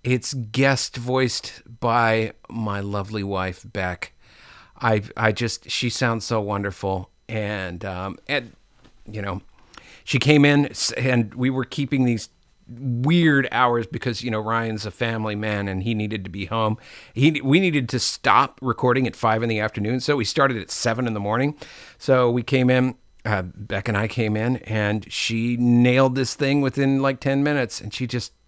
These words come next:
yeah, she sounds wonderful. And that, that's, and she, you know,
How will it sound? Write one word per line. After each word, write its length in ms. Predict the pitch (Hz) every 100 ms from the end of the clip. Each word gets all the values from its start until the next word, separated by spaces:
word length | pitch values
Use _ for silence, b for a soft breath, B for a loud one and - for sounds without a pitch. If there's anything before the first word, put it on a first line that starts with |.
| -
yeah, 220 | - - -
she 220 | - - 101
sounds 340 | - 98 87
wonderful. 540 | 80 82 80 - 85 - B B
And 200 | 117 120
that, 160 | 131 120
that's, 420 | 131 131 - - b b b
and 180 | 113 110
she, 280 | - 127 113 -
you 120 | 120
know, 180 | 107 101